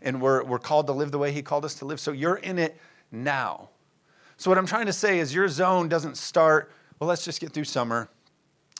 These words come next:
Well, we've, you know, this year didn't work out. Let's start the zone in two thousand eighteen." You're in the zone right now. You're in, God's, like, put you in, now, now the way that we act in the zone, now the way that we start doing some things, it matters, amen?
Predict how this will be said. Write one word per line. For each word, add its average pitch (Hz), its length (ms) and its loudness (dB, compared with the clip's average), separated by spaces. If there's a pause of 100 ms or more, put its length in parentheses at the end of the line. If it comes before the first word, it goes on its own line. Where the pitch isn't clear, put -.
Well, 147 220 4
we've, 139 180 -4 (100)
you 147 100 -2
know, 120 220 -2 (200)
this 147 160 0
year 170 100 2
didn't 151 160 0
work 139 220 2
out. 135 260 6 (220)
Let's 165 120 2
start 175 260 2
the 160 100 2
zone 151 240 2
in 139 80 -2
two 151 160 -6
thousand 135 420 2
eighteen." 123 480 -6 (640)
You're 180 180 8
in 185 220 2
the 160 100 0
zone 135 320 0
right 135 200 0
now. 131 260 0
You're 165 200 2
in, 175 280 -2 (200)
God's, 165 320 4
like, 143 220 2
put 185 200 0
you 165 120 -2
in, 147 140 -2
now, 156 200 2
now 165 200 6
the 175 100 0
way 165 140 2
that 139 80 -4
we 135 160 -4
act 151 480 0
in 156 120 -4
the 151 80 -2
zone, 117 260 -4
now 147 140 2
the 175 100 -2
way 165 120 2
that 143 100 -2
we 143 60 -4
start 139 240 0
doing 156 200 -4
some 139 140 -8
things, 127 280 -4 (400)
it 139 160 0
matters, 127 420 2
amen? 127 380 -2